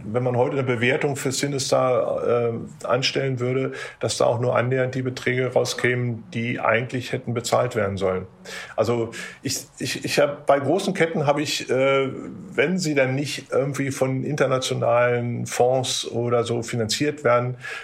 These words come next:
äh, kann ich mir nicht vorstellen, dass die alle überleben werden. Es gab ja, es gab ja zwischendurch, äh, auch Gerüchte, dass A M C, also die größte Kinokette der Welt, eben auch, äh, insolvenzgefährdet war.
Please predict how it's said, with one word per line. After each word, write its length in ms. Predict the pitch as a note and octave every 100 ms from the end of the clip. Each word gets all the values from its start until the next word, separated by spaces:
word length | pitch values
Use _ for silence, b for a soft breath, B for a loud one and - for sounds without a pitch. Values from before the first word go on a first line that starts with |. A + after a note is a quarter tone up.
| B
äh, 280 | A#2 A#2+ A#2 A#2 B2 A2 G#2+ -
kann 160 | C3
ich 100 | C#3
mir 120 | B2
nicht 180 | B2+ E3
vorstellen, 600 | - D#3 C#3+ C#3+ C#3 C#3
dass 280 | C3 A2+ -
die 420 | B2+ C3 D3 D3+ - - - _ _ _
alle 260 | A2+ B2 E3
überleben 520 | C#3+ C3+ B2+ A2 F#2+
werden. 440 | F#2 F#2 A2+ C3+ - _ _ _ _ _ _ B B B
Es 140 | - -
gab 160 | D3+
ja, 120 | D3
es 520 | C3 - - A2+ A2 A2+
gab 320 | A2 C3+ C3
ja 80 | C3+
zwischendurch, 600 | C#3+ C#3+ A#2+ B2 C3+ -
äh, 320 | A#2+ B2 A#2+ A#2+
auch 260 | G#2 A2+ A2+ A2 A2+
Gerüchte, 380 | A2+ C#3 C3+ C3
dass 160 | A#2
A 40 | G2+
M 200 | A#2 A2+
C, 280 | - D3
also 180 | C#3+ A2+
die 100 | A2
größte 320 | A2+ C3+ C3
Kinokette 480 | B2+ C3+ B2+ B2 B2
der 160 | A2+ G#2+
Welt, 280 | A#2+ C3+ - B B -
eben 200 | A#2 A2+
auch, 360 | A#2+ B2+ -
äh, 300 | A#2 A#2+ A#2
insolvenzgefährdet 1040 | A#2 B2 A2+ A#2+ C3 - B2+ - C3 B2+ -
war. 340 | A2+ B2+ C#3